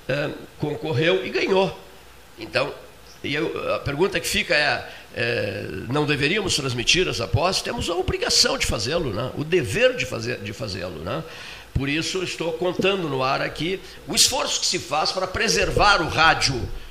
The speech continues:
o radiojornalismo, levando-o muitíssimo a sério.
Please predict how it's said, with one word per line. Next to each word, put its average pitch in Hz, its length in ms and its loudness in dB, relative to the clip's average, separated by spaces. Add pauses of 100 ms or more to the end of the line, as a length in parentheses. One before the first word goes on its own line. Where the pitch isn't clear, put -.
(600)
o 143 100 -2
radiojornalismo, 151 1120 2
levando-o 165 1200 4
muitíssimo 262 1300 2
a - 40 -2
sério. 151 560 0